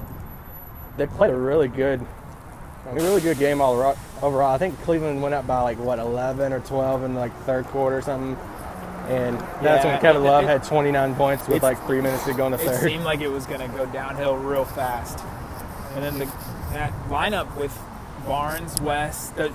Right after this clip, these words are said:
Speaker 2: the mega hamster lineup, just,
Speaker 1: Yeah.
Speaker 2: you know, clawed back with Barnes, West. Barnes was at the five, West was at the four. Then you had, I don't know, Yogi at the three, <laughs>
Speaker 1: Yogi,
Speaker 2: J J at
Speaker 1: Dennis,
Speaker 2: the
Speaker 1: and Jake or
Speaker 2: two,
Speaker 1: something like
Speaker 2: Dennis
Speaker 1: that.
Speaker 2: at the one. I mean,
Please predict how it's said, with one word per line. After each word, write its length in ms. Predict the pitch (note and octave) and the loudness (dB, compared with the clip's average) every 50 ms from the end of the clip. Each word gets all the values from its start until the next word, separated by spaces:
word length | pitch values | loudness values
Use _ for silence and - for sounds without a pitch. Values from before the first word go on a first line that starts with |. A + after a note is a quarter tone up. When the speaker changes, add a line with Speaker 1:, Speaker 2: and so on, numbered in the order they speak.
| - D#3 | -4 -4
Speaker 2:
the 100 | D#3+ C#3+ | -4 -4
mega 380 | D3 D3 C#3 D3+ D#3+ E3 D#3 | -4 -4 -2 -2 -2 -2 -2
hamster 380 | D3+ E3+ F3 F3 E3 - D#3 D3 | -2 -2 -4 -4 -4 -6 -6 -4
lineup, 380 | C#3 C3+ C3 C3 B2 A#2 - - | -2 -2 -4 -4 -6 -8 -8 -2
just, 100 | C3+ C#3 | 2 2
Speaker 1:
Yeah. 120 | C#3+ C3 - - | 4 4 2 0
Speaker 2:
you 80 | - - | -2 -2
know, 80 | F#3+ - | -2 -2
clawed 440 | - - E3 D3 D#3 D3+ D3+ D3 C#3 | -2 -2 0 2 2 2 2 2 2
back 240 | D#3 D3+ D3 C#3+ B2+ | 2 4 4 4 2
with 120 | A#2+ G#2+ | -2 -4
Barnes, 380 | - C#3+ C#3+ D3 D#3 E3 D3+ D3+ | -2 0 0 0 0 0 -2 0
West. 480 | D3+ C#3+ C#3 C#3 C#3+ D3 - - - - | 0 0 0 0 0 -2 -6 -8 -6 -4
Barnes 220 | E3 F3 A3 A3 | -2 -2 0 -2
was 80 | G3+ F#3 | -2 -4
at 80 | F3+ D3 | -4 -6
the 60 | - | -6
five, 500 | - - - D#3 C#3+ B2+ A#2+ B2+ C3 D3 | -8 -4 -2 0 0 0 -2 -6 -8 -6
West 220 | D3+ D#3 E3+ - - | -4 -4 -4 -4 -6
was 100 | G3 F#3 | -8 -8
at 60 | E3 | -8
the 60 | D#3+ - - | -8 -8 -6
four. 360 | - D#3+ D3+ C3+ A#2+ A#2+ C3+ D3+ - - - - - - - - | -4 -2 -2 -2 -4 -4 -8 -10 -12 -14 -14 -14 -14 -12 -10 -6
Then 100 | D#3 D#3+ | -4 -2
you 80 | D#3+ D#3 | 0 0
had, 260 | D3+ C#3+ C3+ B2+ - - | 0 0 0 -2 -2 0
I 120 | D#3 E3+ | 2 2
don't 120 | F3 D#3+ C#3 | 2 2 0
know, 280 | C3 C3+ C3 C3 C3+ - - - - - - - - - - - - - - C#3 C#3 | 0 0 0 0 -2 -4 -8 -12 -12 -12 -12 -12 -12 -10 -10 -10 -10 -8 -8 -6 -2
Yogi 480 | D3 D3+ D#3 E3 F3 E3+ F#3+ F#3+ F#3+ | 0 0 2 2 2 2 2 4 4
at 100 | F#3 F#3 F3+ | 2 2 0
the 100 | E3 D3+ | -6 -6
three, 340 | - E3 E3 E3+ F3 F#3+ | -4 -2 0 4 4 4
<laughs> 560 | F#3+ D#3 - - - - - - - - - A2+ | 4 2 0 -8 -10 -10 -10 -10 -12 -10 -6 -4
Speaker 1:
Yogi, 120 | B2 C3+ | 0 2
Speaker 2:
J 180 | C#3+ D#3+ E3 D#3+ | 4 4 4 4
J 160 | - F#3+ C3+ - - - | 4 4 4 4 4 2
at 40 | |
Speaker 1:
Dennis, 80 | - F3 | 2 2
Speaker 2:
the 60 | - | 0
Speaker 1:
and 140 | - A#2 A2 | 0 0 -2
Jake 80 | B2 A#2+ | 2 6
or 40 | |
Speaker 2:
two, 300 | B2+ F3+ F#3 F#3 G3 G3 | 8 8 10 10 8 8
Speaker 1:
something 260 | - D3 C3+ C3 C#3+ C3+ | 6 4 0 -2 -2 -2
like 120 | C3 B2+ | 0 2
Speaker 2:
Dennis 320 | D3+ E3+ E3 E3 F#3 F3+ - | 2 4 4 4 4 2 0
Speaker 1:
that. 60 | F3+ | -2
Speaker 2:
at 80 | F3 F3+ | -2 0
the 100 | E3+ D#3+ | 0 0
one. 400 | D#3 D#3 D3+ - F#3 E3+ F#3 F#3 | 0 0 0 2 2 2 2 2
I 160 | E3 E3 F3 D#3+ | 2 0 0 0
mean, 180 | G3 F#3+ E3 | 0 -2 -2